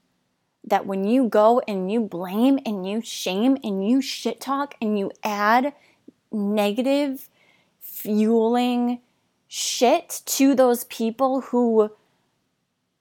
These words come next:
you may n-, you don't agree with, you absolutely do not agree with their beliefs. But when you become the person that's blaming and shaming and shitting on,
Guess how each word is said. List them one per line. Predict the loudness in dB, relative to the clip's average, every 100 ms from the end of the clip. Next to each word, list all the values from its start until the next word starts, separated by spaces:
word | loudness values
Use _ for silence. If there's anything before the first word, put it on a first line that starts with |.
| _ _ _
you | 0 6 6
may | 6 6
n-, | 2 2
you | 4 4 4
don't | 6 6 6 2
agree | -6 -4 -4 -4
with, | -4 -4 -4
you | 0
absolutely | 2 2 -2 -4 -4 -4 -6
do | 4 6 6
not | 4 0
agree | 0 0 2 2 0 -4 -12 _ _ _
with | -6 -6 0
their | 4 4
beliefs. | 4 0 -2 -4 -10 -12 -12 -16 _ _ _ _ _ _ _ _ -2
But | 0 0
when | -2 -4
you | 0 2 4 4
become | 0 -2 -2 -2
the | -2
person | -2 -2 0 -2 -2
that's | -2 -6
blaming | -8 -4 -2 0 2 2 0
and | -2 -6 -6
shaming | -6 -4 -4 0 2 2 0
and | -2 -8
shitting | -8 -10 0 2 4 2 -2
on, | -2 -2 0 -2